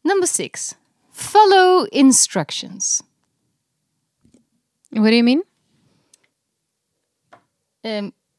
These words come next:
Speaker 1: well, let me just read the little text that comes
Speaker 2: Yeah,
Speaker 1: that
Speaker 2: yeah,
Speaker 1: comes
Speaker 2: yeah.
Speaker 1: with the, that we didn't read so far. It says, "Before you start putting that ikea bookshelf together, read the instructions.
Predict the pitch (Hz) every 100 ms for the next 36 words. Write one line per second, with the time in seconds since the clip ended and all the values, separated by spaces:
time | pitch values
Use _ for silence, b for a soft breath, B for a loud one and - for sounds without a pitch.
0 | _ - 233 185 247 320 311 302 262 294
1 | 226 226 214 220 - 214 - - 170 -
2 | 185 277 330 381 320 330 311 381 - 180
3 | 165 165 160 170 165 175 175 175 175 -
4 | 190 - 143 - B B B - 269 302
5 | 285 - 311 - 415 403 370 - 254 170
6 | 170 190 - 208 220 196 202 196 214 214
7 | - 285 208 233 - 180 165 196 196 208
8 | 190 185 175 208 262 - 320 294 - 254
9 | 226 - 156 - -